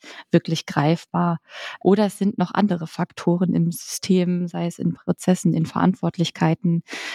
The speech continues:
die im Widerspruch zu dieser Aufgabe stehen. Und das ist spannend, das dann mal zu beleuchten.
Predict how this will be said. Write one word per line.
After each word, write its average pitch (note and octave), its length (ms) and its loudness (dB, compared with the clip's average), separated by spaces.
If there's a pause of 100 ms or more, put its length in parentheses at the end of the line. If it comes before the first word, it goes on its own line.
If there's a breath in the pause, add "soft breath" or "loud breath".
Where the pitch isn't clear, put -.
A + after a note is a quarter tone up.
(140 loud breath)
die F#3+ 120 4
im D#3 120 -2
Widerspruch G3 520 0
zu - 140 -14
dieser F3 300 0
Aufgabe - 480 -6
stehen. - 540 -2 (480)
Und - 160 4
das F#3 140 2
ist - 280 -8 (360)
spannend, D#3+ 480 0
das D#3 160 -2
dann E3+ 180 2
mal D#3+ 160 -2
zu - 160 -8
beleuchten. - 580 -2